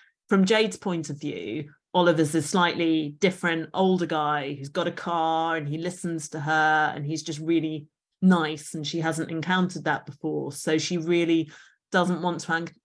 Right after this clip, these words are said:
antagonize him in any way. So,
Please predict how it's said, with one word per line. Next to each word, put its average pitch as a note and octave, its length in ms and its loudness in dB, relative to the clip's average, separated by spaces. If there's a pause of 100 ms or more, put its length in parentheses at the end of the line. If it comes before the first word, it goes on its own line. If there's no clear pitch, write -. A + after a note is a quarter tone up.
antagonize E3 760 -2
him D#3 140 -6
in D#3+ 100 -4
any E3 200 -4
way. D3 560 -2 (560)
So, G3 720 4